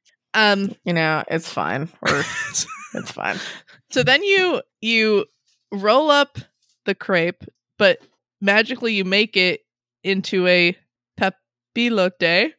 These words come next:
Speaker 2: Yeah,
Speaker 1: Um,
Speaker 2: fuck, you're on your own there.
Speaker 1: <laughs>
Speaker 2: Papilote,
Speaker 1: and
Speaker 2: whatever. <laughs>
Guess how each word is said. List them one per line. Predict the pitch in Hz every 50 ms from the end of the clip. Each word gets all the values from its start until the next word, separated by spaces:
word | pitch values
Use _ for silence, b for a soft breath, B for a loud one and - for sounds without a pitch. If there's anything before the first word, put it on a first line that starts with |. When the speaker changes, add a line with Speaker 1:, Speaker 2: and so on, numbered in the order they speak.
| _ _ _ _ _ _ _ -
Speaker 2:
Yeah, | 220 220 214 208 214
Speaker 1:
Um, | 220 226
Speaker 2:
fuck, | 220 202 156 - -
you're | - 175 175
on | 175 170
your | 165 156 156
own | 151 156 156
there. | 156 156 156 156 170 - - -
Speaker 1:
<laughs> | - -
Speaker 2:
Papilote, | 175 170 - - 392 359 359 466
Speaker 1:
and | 440 392 370 381 381 403 - -
Speaker 2:
whatever. | 208 185 165 160 156 151 147 151 151 - B B B B B B B B B
<laughs> | -